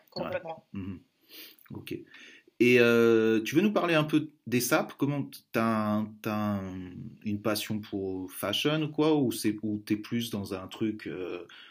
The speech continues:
Speaker 2: ok, c'est un moyen pour moi aussi que les gens portent mon art et voilà. Quel est,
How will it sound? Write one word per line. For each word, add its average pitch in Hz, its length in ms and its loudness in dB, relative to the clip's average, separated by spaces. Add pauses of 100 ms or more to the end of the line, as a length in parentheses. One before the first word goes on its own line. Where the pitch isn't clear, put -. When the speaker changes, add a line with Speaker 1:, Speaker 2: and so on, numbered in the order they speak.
(180)
Speaker 2:
ok, 104 260 -4 (320)
c'est - 140 -6
un 98 80 -4
moyen 107 320 2
pour 104 220 -4
moi 107 280 2
aussi 104 560 -2
que 95 540 -4
les 101 100 -4
gens 104 140 -4
portent - 560 -4
mon 101 240 -4
art 113 480 2
et 87 580 -8 (200)
voilà. 92 300 -8
Quel 110 180 0
est, 110 100 -2